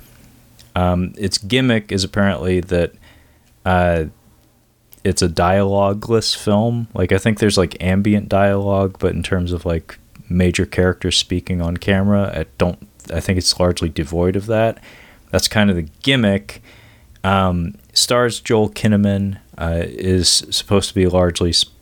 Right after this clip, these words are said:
like, in lieu of dialogue, largely spurred on by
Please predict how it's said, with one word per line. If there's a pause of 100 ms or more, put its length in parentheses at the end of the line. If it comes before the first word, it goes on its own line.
(120)
like, (320)
in
lieu
of
dialogue,
largely
spurred
on
by